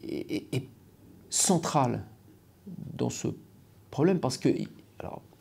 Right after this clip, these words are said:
je dis ça avec conviction, j'ai été vingt ans médecin généraliste libéral, donc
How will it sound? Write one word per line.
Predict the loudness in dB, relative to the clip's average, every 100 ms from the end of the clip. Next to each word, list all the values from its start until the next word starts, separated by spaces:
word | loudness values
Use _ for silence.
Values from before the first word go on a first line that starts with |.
| -20
je | -10 -6
dis | -4
ça | 0 2
avec | 2 -2
conviction, | 0 -2 2 2
j'ai | 2 0
été | 0 -2 -2
vingt | -2 0 2
ans | 2
médecin | 2 0
généraliste | -2 -2 -2 -2 -4
libéral, | -4 -2 0 2 2
donc | 2 0 -2